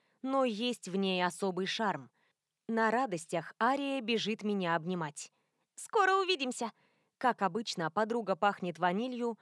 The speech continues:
старыми книгами и сдержанными обещаниями. Ария уезжает, запрыгнув на мотоцикл какого-то проезжавшего мимо незнакомца. Я украдкой заглядываю к ней в фургон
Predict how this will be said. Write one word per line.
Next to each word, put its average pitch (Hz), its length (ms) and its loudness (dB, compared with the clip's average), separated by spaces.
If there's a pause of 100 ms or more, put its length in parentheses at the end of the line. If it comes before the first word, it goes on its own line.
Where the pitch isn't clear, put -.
(140)
старыми 202 520 2
книгами 233 640 -2 (280)
и 277 140 -2
сдержанными 175 640 0
обещаниями. 147 840 -6 (640)
Ария 269 460 2
уезжает, 214 640 0
запрыгнув 226 580 -2
на 220 120 0
мотоцикл 202 600 0
какого-то 254 520 0
проезжавшего 226 800 0
мимо 196 260 0
незнакомца. 196 760 -4 (580)
Я 247 200 4
украдкой 214 460 2
заглядываю 190 640 2
к 170 100 -14
ней 214 180 0
в - 60 -8
фургон 190 520 -2